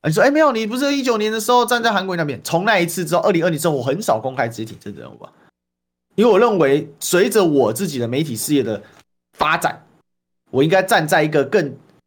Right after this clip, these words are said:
客观中立的角度，哦，中立不敢说，但至少不要那么直白的去说。但是我就事论事，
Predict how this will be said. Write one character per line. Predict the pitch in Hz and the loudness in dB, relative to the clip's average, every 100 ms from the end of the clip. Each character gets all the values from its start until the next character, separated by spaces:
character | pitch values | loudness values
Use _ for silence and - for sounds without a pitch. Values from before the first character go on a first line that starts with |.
| _ _ - | _ _ -6
客 | - 175 | -2 0
观 | 156 147 | 0 0
中 | 147 143 | -2 -4
立 | 147 | -2
的 | 117 | -4
角 | - - - | -6 -8 -10
度， | 117 - _ _ _ _ _ | -14 -14 _ _ _ _ _
哦， | - - | -18 -4
中 | 196 208 | 0 0
立 | 208 | 0
不 | 180 | -2
敢 | 165 | -4
说， | 160 131 | -4 -2
但 | 220 | 0
至 | 208 302 | 0 0
少 | 196 143 90 - _ _ _ _ | 0 -2 -2 -8 _ _ _ _
不 | 127 | -2
要 | 175 | 0
那 | 180 | 2
么 | 160 123 | 0 -2
直 | 120 127 | -6 -4
白 | 151 104 | -2 -2
的 | |
去 | 110 | -6
说。 | 117 104 104 | -10 -12 -2
但 | 302 240 | 0 0
是 | 202 247 156 - _ _ _ _ _ - | -2 -4 -4 -6 _ _ _ _ _ -4
我 | 139 | -2
就 | - 190 | 2 0
事 | 170 | 2
论 | 175 147 | 0 0
事， | - 120 | -4 -8